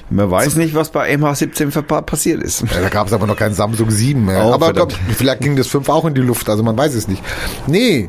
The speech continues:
Speaker 2: äh, viel lustiger fand ich dann die Information von Samsung selber, dass sie jetzt anbieten, dass sie die, die Telefone am Flughafen einsammeln. Also sie nehmen sie zurück. Ich mein, du gehst,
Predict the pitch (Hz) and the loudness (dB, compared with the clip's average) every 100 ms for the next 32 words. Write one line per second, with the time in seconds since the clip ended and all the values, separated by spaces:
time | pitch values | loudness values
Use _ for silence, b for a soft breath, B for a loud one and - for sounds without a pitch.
0 | - 143 156 147 123 120 131 196 196 202 | -4 0 2 2 0 -2 0 2 2 2
1 | 196 180 170 175 175 165 160 160 170 156 | 2 0 2 0 0 2 2 2 2 2
2 | 147 160 156 147 139 147 156 147 117 101 | 2 0 0 -2 0 0 2 2 2 2
3 | 143 247 285 208 107 107 127 220 247 B | 2 4 4 4 4 4 4 2 0 B
4 | B B B - 143 143 160 170 185 - | B B B -2 -2 0 2 2 0 -2
5 | 147 196 185 202 208 196 170 156 160 156 | 0 0 2 2 2 2 2 0 0 0
6 | 156 147 - - - B B B 160 160 | 2 0 -2 -8 -10 B B B 0 2
7 | 156 156 151 147 143 139 139 139 131 127 | 4 4 6 6 6 6 6 4 2 0
8 | 180 190 180 160 175 180 - - - 165 | 0 0 0 0 2 0 -4 -12 -6 -4
9 | 202 - 185 165 156 147 147 - 135 139 | -2 -2 -2 0 -2 -2 -10 -4 -4 -2
10 | 113 95 82 - 123 127 151 165 165 147 | -2 -4 -8 -4 -2 0 0 2 2 0
11 | - 135 123 - - - B B B B | 0 0 0 -2 -14 -18 B B B B
12 | 147 - 190 - B - 143 220 240 - | 0 0 -2 -4 B -4 0 0 0 -6